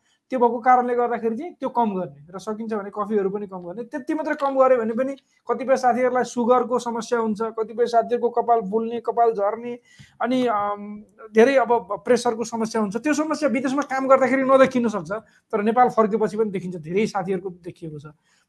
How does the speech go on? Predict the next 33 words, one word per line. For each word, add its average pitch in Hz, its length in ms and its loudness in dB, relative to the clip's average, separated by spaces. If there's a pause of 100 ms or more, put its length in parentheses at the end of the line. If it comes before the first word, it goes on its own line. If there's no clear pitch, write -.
(100)
धेरै 208 300 2
स्ट्रेस 220 360 2
नलिने, 175 400 -2
यो, 233 200 4
यो 240 140 4
चाहिँ, 233 280 0
यो 247 400 4 (380)
हामीले 196 240 2
विचार 220 220 2
पुर्याउनुपर्छ 196 440 -4
जस्तो 180 280 -6
लाग्छ। 175 160 -8
खै, 214 200 0
ठिकै 214 240 2
छ, 220 40 -2 (720)
अलि 220 160 2 (220)
बुढेसकाल 226 360 6
लागेपछि 214 280 6
ध्यान 180 220 2
दिनुपर्छ 208 340 0
भन्दै 185 260 2
गर्दाखेरि 208 400 2
विदेशमा 233 420 2
पनि 233 120 -2
ध्यान 202 180 -2
दिनुपर्छ 196 300 -4
स्वास्थ्यमा। 175 500 -6
स्वास्थ्य 220 340 -4
भनेको 196 240 0
एकदम 220 220 -2
ठुलो 196 200 -8
धन 160 240 -8
हो। 156 60 -16